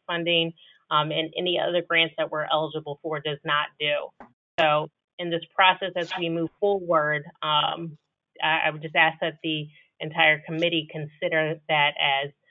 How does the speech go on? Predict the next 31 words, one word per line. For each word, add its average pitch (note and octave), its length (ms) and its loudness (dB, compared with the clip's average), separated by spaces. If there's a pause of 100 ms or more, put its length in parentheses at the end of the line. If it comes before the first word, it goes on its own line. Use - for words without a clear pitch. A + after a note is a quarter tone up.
(260)
um, D3+ 260 -6
something D3+ 280 -6
that D3+ 160 -4
needs D3+ 280 -6
to D#3 60 -20
be D3+ 240 -6
evaluated D3 720 -2
once D3 240 -6 (100)
we D#3 120 -10
get D3 200 -8
through D3 140 -10
that C#3+ 160 -6
process - 520 -2 (200)
of D3+ 160 0 (120)
reevaluating D3 840 -2
projects. D3 500 0 (120)
Even G3+ 240 -2
if F3+ 160 0
we're E3 100 -4
talking E3 340 -2
about D#3 240 0
reevaluating D#3 760 0
projects D#3 440 -2
now, D#3 400 0 (460)
um, D3+ 200 -6
Fred E3+ 280 4
put E3+ 160 0
in D#3+ 300 0 (220)
four F3+ 280 2
or D#3+ 120 -2
five E3 220 4